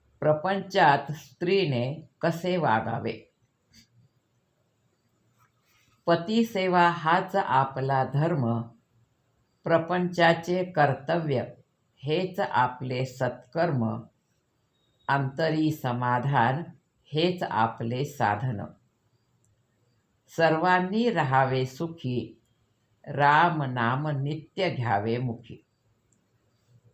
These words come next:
सर्व सुखाचा लाभ घर बसल्या मिळतो देव. कर्तव्यी असावे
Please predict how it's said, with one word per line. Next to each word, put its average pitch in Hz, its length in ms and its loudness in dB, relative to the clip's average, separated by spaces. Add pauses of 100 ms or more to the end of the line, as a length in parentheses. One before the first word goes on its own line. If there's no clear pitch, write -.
(360)
सर्व 208 380 4
सुखाचा 143 800 2
लाभ 131 560 -2 (840)
घर 160 340 -2
बसल्या 143 580 0
मिळतो 139 680 -2
देव. 117 340 -2 (1900)
कर्तव्यी 151 920 2
असावे 135 600 2